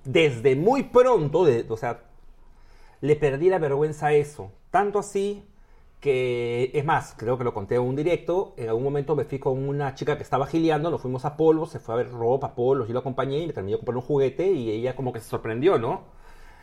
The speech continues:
Y yo, sí, pues no, o sea, se me quitó esa vergüenza rápidamente. Pero nosotros sí somos de la generación en donde era muy extraño, pero muy extraño ver, eh, en una oficina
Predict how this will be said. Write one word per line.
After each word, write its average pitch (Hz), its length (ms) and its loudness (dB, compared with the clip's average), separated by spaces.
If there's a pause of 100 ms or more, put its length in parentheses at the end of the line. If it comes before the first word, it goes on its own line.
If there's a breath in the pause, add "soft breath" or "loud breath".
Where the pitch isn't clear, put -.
(140 soft breath)
Y 123 120 -4
yo, 127 160 2
sí, 233 160 -10
pues 160 160 -2
no, 208 260 0
o - 40 -14
sea, - 200 -6 (520 soft breath)
se 147 180 2
me 131 120 -2
quitó 185 640 0
esa 151 180 -4
vergüenza 143 320 2
rápidamente. 147 680 -2 (340 soft breath)
Pero 196 560 2 (180)
nosotros 202 340 -4
sí 214 80 -6
somos 220 220 -2
de 214 60 -2
la 123 100 -2
generación 139 600 -6
en 180 120 -4
donde 135 240 2
era 151 280 -4 (680 soft breath)
muy 190 440 2
extraño, 143 680 -2
pero 135 420 0
muy 190 340 0
extraño 202 520 0
ver, 175 480 -2 (480)
eh, 127 300 -2
en 123 80 -2
una 147 120 4
oficina 147 720 -2